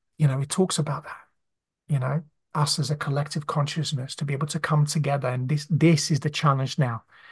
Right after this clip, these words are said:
This is where we can come together to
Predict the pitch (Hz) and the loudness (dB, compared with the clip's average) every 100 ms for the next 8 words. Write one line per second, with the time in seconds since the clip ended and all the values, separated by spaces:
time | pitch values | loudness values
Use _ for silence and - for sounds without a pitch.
0 | - _ - 147 170 147 151 147 131 147 | -20 _ -2 2 2 4 6 6 4 0
1 | - 156 147 - 165 185 185 156 156 147 | 0 -2 -2 0 2 4 2 0 2 2
2 | 143 147 - _ _ _ _ - 131 | 2 -4 -8 _ _ _ _ -4 -4